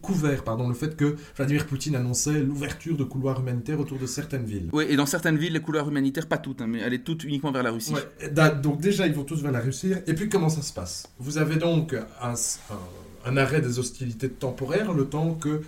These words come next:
Speaker 1: les civils puissent quitter les villes. Voilà, ça se passe, euh, ils commencent, et puis interviennent les avions, et boum, bombardement de ces couloirs de civils. Dans quel but ?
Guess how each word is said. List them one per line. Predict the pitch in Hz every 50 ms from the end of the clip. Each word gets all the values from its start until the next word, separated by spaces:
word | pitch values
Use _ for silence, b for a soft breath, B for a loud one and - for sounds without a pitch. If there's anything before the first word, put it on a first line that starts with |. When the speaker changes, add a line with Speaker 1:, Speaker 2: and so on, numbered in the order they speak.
| B B B B
Speaker 1:
les | 123 127
civils | 123 - 139 139 156 165 165 160
puissent | - - 165 165 - - -
quitter | - - 151 - - - 160 160 160 139 127 - - - - - -
les | - 117 117
villes. | 113 147 180 202 214 220 220 214 B B B B B B B - - - - - - - - - - -
Voilà, | - - - - - 87 87 87
ça | - - 107
se | -
passe, | - 139 170 214 - - 135
euh, | 113 110 104 113 120 117
ils | 120 113
commencent, | - 127 120 139 170 180 170
et | 135
puis | - 143 143 135 - - -
interviennent | 147 147 160 156 151 151 151 139
les | 135 135 127
avions, | 123 113 113 123 139 147 160 165 170 - -
et | - 123 123
boum, | 120 - 113 113 135 135 147 151 151 - - - - -
bombardement | 123 135 127 135 127 123 127 131 127 131 139 139
de | 135
ces | - 135 -
couloirs | - 120 120 123 120 117
de | 117
civils. | 107 - - 110 110 127 143 156 160 160 B B B B B B B -
Dans | - 156 -
quel | - 156 131 120
but ? | 120 135 175 185 - -